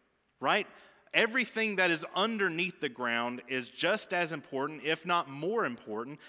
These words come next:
than everything i-, that is visible from our eye level.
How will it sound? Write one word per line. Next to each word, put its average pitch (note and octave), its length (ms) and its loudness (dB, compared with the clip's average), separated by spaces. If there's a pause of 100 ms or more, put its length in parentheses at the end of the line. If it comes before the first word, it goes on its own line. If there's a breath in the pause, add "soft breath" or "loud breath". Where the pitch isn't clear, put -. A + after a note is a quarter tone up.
(140)
than D3+ 200 4
everything E3 680 -2
i-, C#3+ 160 -2
that C#3 160 2
is B2 140 -4
visible A#2+ 720 -4 (160 loud breath)
from C#3+ 320 0
our C#3 320 2
eye E3+ 260 0
level. G#2 460 -8